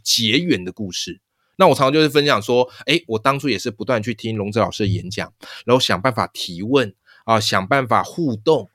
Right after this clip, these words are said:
哦，甚至想办法私底下再跟老师聊两句，甚至最后去参加老师的这个桌游工作坊，啊，然后表现得比较出色，然后让许荣哲老师记得我。”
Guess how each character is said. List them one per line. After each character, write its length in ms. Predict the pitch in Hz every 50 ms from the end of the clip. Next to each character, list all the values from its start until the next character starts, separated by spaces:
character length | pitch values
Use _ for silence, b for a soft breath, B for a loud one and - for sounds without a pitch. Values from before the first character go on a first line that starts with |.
| _ _
哦， 100 | - 113
甚 200 | 107 - 156 143
至 100 | 135 147
想 180 | - - 101 95
办 140 | 123 123 110
法 0 |
私 180 | - - 156
底 140 | 165 170 113
下 180 | 95 - 135 120
再 160 | - 127 120
跟 200 | 110 - 127 123
老 160 | 120 107 90 -
师 180 | - - 117
聊 220 | 113 98 92 104 120
两 240 | 127 104 87 87
句， 300 | - - 127 113 92 - B B B B B
甚 160 | - 220 196
至 80 | 180 175
最 160 | - - 190
后 120 | 175 185 165
去 140 | - 170
参 180 | - - 160 151
加 160 | 151 151 143
老 160 | 143 117 92
师 200 | 90 - - 120
的 120 | 117 113 104
这 140 | - - 113
个 300 | - 113 107 101 98 98
桌 240 | - 143 143 143
游 120 | 131 113 101
工 220 | - 123 117 120
作 220 | 110 135 117 101 -
坊， 340 | - 101 95 95 101 156 - _ -
啊， 180 | 117 113 117
然 100 | 113 113 123
后 80 | 135
表 220 | - 120 107 92 95
现 240 | - - 135 117 104
得 100 | 107 101
比 80 | -
较 120 | - 107 107
出 260 | 107 - - 147 156
色， 320 | - - - 143 107 _ B B B B B
然 80 | B 120
后 80 | 127 139
让 160 | 151 147 131
许 200 | - - - 104
荣 120 | 101 117
哲 140 | 123 135 123
老 160 | 117 101 87
师 140 | - - 107
记 180 | 107 - 120 101
得 180 | - 95 87
我。” 240 | 90 90 87 -